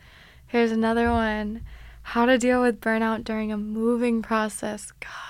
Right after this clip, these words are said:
Moving is exhausting. Moving's hard. Especially if you haven't moved in a while.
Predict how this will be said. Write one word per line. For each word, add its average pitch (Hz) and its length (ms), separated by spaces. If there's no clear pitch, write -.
Moving 226 340
is 202 160
exhausting. 208 800
Moving's 233 300
hard. - 360
Especially 254 480
if 285 120
you 302 100
haven't 285 320
moved 233 260
in 233 80
a 226 80
while. 220 640